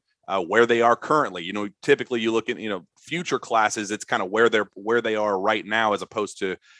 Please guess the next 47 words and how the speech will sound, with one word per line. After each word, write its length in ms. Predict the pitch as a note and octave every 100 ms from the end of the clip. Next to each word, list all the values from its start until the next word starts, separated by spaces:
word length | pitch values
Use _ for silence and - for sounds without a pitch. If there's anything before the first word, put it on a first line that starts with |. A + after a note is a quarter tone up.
| -
y-, 140 | A2 -
you 80 |
know, 140 | G#2 F#2+
the 60 | F2 _ -
long-term 580 | G#2 C3 B2 - C3 A#2+
potential. 640 | G#2 C#3 B2+ C3+ A#2+ - - -
Others, 400 | B2 B2 B2 A2+
it's, 240 | A2 -
you 80 | B2
know, 100 | A2
what 260 | F#2+ A2 - _ G2+
you 280 | A2 A2+
think 300 | G#2+ - B2+
they're 140 | - G#2+
gonna 140 | G#2+
be 100 | G#2+
at 80 | G#2+
the 60 | G#2
college 420 | - B2 G#2 -
level. 240 | G2 F2
So 300 | - C#3 A2+ - - -
when 420 | G#2 D3 F#3+ F3
doing 340 | C#3 D#3 D3+
these 260 | A#2+ B2 G2+
rankings, 720 | G#2 A#2 B2+ A#2+ A2 G#2 - - _
uh, 140 | G2+ G#2+
I 100 | G#2
guess 240 | A2+ A2+ -
to, 180 | A2 G#2
to 160 | -
add 200 | A2 A2+
some 120 | A2
insight 420 | G2 G#2+ A2+ G#2+ -
for, 400 | G#2 G2 F#2+ -
uh, 120 | G2
you 80 | -
know, 140 | G#2 F2+
the 80 |
process 580 | F2+ - C3 B2 - G2+
and 80 | F#2+
how 100 | G#2+
you 120 | A2
guys 180 | G2+ F2+
go 140 | G2+
about 240 | F#2+ F#2 F2+
doing 240 | B2+ B2
things, 360 | F#2+ G2 F#2